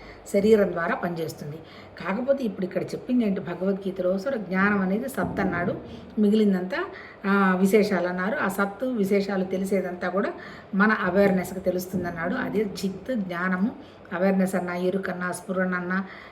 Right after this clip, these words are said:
జ్ఞానం అన్నా దానికి సంబంధించింది. దాంట్లో నుంచి బయటికి రావాలంటే కర్మ ఏం చెప్తాడు? భగవంతుడు నీకు ఇచ్చినటువంటి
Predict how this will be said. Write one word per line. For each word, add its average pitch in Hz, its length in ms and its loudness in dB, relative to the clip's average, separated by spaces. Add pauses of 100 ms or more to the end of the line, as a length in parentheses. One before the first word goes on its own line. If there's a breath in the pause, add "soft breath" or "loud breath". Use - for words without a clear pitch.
(120)
జ్ఞానం 185 380 4
అన్నా 185 180 2
దానికి 170 220 0
సంబంధించింది. 175 680 -6
దాంట్లో 190 380 0
నుంచి 202 200 0
బయటికి 165 340 -4
రావాలంటే 180 640 -2 (400 loud breath)
కర్మ 226 240 4
ఏం 208 160 4
చెప్తాడు? 185 460 0
భగవంతుడు 202 580 0
నీకు 180 260 -2
ఇచ్చినటువంటి 190 720 -2